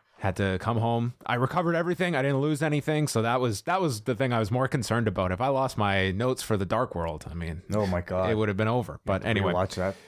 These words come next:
Speaker 1: So if you want to call in and remark, uh,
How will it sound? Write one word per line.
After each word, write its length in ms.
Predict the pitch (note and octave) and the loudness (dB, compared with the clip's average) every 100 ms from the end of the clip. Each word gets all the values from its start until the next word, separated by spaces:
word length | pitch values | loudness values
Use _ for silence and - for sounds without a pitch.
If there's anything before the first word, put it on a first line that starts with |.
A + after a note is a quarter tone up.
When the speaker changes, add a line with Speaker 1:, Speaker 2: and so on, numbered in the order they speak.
| - - - | -20 -20 -12
Speaker 1:
So 420 | - A#3 F3+ B2 E3 | -2 0 0 0 0
if 120 | D3+ | 0
you 120 | G#3 | 2
want 100 | A3 | 0
to 60 | F#3+ | 0
call 260 | F3+ F3+ | 0 2
in 240 | B2 A#2+ - | 2 -2 -4
and 340 | B2+ A#2+ A2+ | -2 -2 0
remark, 580 | A2+ A#2 B2 C#3 - - - | 0 2 2 0 -2 -6 -2
uh, 260 | A2+ G#2+ | 2 2